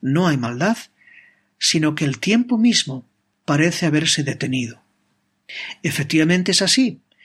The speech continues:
gracias al anillo de Nenya, cuya portadora es la dama Galadriel, como Frodo descubrirá más adelante. Es como si el jardín de Lórien, o Lothlórien,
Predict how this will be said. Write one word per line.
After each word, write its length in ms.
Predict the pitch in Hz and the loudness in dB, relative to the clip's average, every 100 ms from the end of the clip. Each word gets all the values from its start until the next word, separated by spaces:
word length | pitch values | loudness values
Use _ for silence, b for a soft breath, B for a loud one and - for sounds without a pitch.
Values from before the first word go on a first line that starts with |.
| B B B | B B B
gracias 720 | 151 151 151 - 175 - - - | 0 2 2 0 0 0 -2 -4
al 380 | 151 147 151 - | 0 0 -2 -6
anillo 520 | 135 151 165 151 165 | -4 0 0 0 0
de 140 | 143 | 0
Nenya, 500 | 143 214 175 131 - b b b b | 2 0 0 -4 -6 b b b b
cuya 320 | - 151 139 - | -2 0 0 0
portadora 640 | 139 143 131 160 160 156 175 | -4 -2 0 2 0 -2 -2
es 500 | 160 165 - - _ _ | 0 0 -2 -6 _ _
la 240 | - 147 139 | -2 0 2
dama 260 | 147 143 | 2 2
Galadriel, 680 | 135 147 185 147 131 131 - | 2 2 0 0 -4 -6 -8
como 240 | 143 127 | -6 -4
Frodo 400 | 113 - 151 143 | -4 0 0 2
descubrirá 580 | 139 131 - 135 131 139 | 2 0 0 -4 -2 -2
más 240 | 127 120 131 | -2 -4 -4
adelante. 560 | 131 165 147 127 113 _ _ _ _ _ _ B B B B B B | -2 -2 -2 -6 -12 _ _ _ _ _ _ B B B B B B
Es 240 | - 240 - | 0 2 2
como 320 | - 185 156 | 0 0 2
si 200 | - 156 | 0 0
el 100 | 139 | -4
jardín 640 | - 143 123 165 208 123 113 _ _ _ _ - | -2 -4 0 0 0 -4 -10 _ _ _ _ -10
de 140 | 131 | -6
Lórien, 520 | 120 160 135 123 123 - _ B B B B B | 0 0 0 -4 -12 -18 _ B B B B B
o 160 | 120 | -6
Lothlórien, 800 | 120 117 147 165 147 127 123 143 | -4 -4 0 2 2 -2 -10 -14